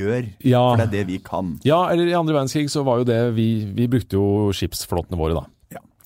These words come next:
Speaker 2: Faktisk. Og
Speaker 1: Ja, vi gjorde det, gjorde vi, ja.
Speaker 2: N-, Normandie hadde ikke vært mulig uten, eh, norske, norske skip og lasteskip og sånn som sto bak. Halvparten av norske sjøfarere på den tida der omkom jo. Men Norge og rederne tjente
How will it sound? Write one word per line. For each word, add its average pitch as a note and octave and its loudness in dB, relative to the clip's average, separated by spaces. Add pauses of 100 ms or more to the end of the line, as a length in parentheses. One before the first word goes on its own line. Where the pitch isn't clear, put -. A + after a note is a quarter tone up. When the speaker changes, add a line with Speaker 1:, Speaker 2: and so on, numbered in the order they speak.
(180)
Speaker 2:
Faktisk. - -6
Og G2 2
Speaker 1:
Ja, G2 2
vi G#3 2
gjorde G#3+ 2
det, A#3+ -4
gjorde G#3+ -2
vi, D#3+ -12
ja. F3 -14
Speaker 2:
N-, A2+ -2
Normandie B2 0
hadde A2+ -2
ikke A2+ -4
vært A2+ -4
mulig F#2+ 0
uten, F#2 -6
eh, F#2+ -4
norske, F#2 -4 (680)
norske G2+ -4
skip - -6
og A#2 -2
lasteskip A2+ -4
og A#2+ -4
sånn B2 -2
som - -12
sto A2+ -2
bak. C#3+ -4 (380)
Halvparten G2 -2
av A2+ 0
norske G2 -4 (260)
sjøfarere F2 -4
på G2 -2
den F2 -4
tida F#2 -2
der F#2+ -2
omkom F2+ -2
jo. A#2+ 0 (480)
Men G#2 -2
Norge A2 -2
og G2+ -2
rederne F#2+ -2
tjente - -8